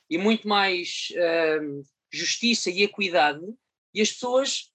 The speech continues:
foram induzidas ou induziram-se a si próprias a olhar cada vez mais para os seus próprios umbigos.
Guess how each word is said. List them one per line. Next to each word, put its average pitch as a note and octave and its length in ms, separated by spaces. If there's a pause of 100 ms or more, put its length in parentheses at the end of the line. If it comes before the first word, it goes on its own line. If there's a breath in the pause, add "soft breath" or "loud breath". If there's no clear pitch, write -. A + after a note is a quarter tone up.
(100)
foram F#3 420 (460)
induzidas G#3 1200
ou F3 120
induziram-se G#3+ 540
a G#3 60
si - 180
próprias F3+ 580
a G#3 60
olhar A3+ 240
cada A#3 160
vez A#3 140
mais B3 160
para B3+ 140
os A3 40
seus B3+ 140
próprios B3 340
umbigos. C4+ 540